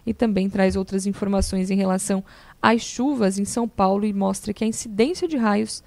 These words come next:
aumenta sessenta por cento em São Paulo no último ano. Essas as informações do estado de São Paulo.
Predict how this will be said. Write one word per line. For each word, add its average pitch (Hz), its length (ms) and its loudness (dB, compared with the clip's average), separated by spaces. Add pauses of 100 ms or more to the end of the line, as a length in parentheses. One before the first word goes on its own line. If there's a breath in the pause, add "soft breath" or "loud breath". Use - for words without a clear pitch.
(300 soft breath)
aumenta 208 540 2
sessenta 240 720 -2
por 233 180 -4
cento 202 320 -4
em - 20 -4
São 208 220 -4
Paulo 190 380 0 (420 soft breath)
no 233 140 0
último 214 580 0
ano. 190 300 4
Essas 185 320 -2
as 190 120 0
informações 190 560 -2
do 190 60 -14
estado 262 460 -2
de 233 120 -8
São 226 220 -6
Paulo. - 320 -6